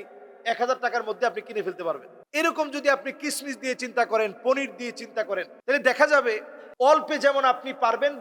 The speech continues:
বেশি চাইলে বেশির কোনো শেষ নেই, কোয়ালিটির যেমন কোনো শেষ নেই, বেশির কোনো শেষ নেই। সর্বনিম্ন যে লোকটা একেবারেই সর্বনিম্ন আয়ের একজন মানুষ, কিন্তু তার উপরে সাদাকাতুল ফিতর ওয়াজিব হয়ে গেছে। নেশাব পরিমাণ সম্পদ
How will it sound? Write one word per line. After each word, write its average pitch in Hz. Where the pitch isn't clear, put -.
বেশি 247
চাইলে 294
বেশির 254
কোনো 269
শেষ 240
নেই, 160
কোয়ালিটির 277
যেমন 285
কোনো 277
শেষ 254
নেই, 294
বেশির 262
কোনো 269
শেষ 226
নেই। 151
সর্বনিম্ন 311
যে 247
লোকটা 311
একেবারেই 302
সর্বনিম্ন 285
আয়ের 262
একজন 202
মানুষ, 226
কিন্তু 226
তার 214
উপরে 254
সাদাকাতুল 214
ফিতর 202
ওয়াজিব 190
হয়ে 190
গেছে। 151
নেশাব 294
পরিমাণ 269
সম্পদ 269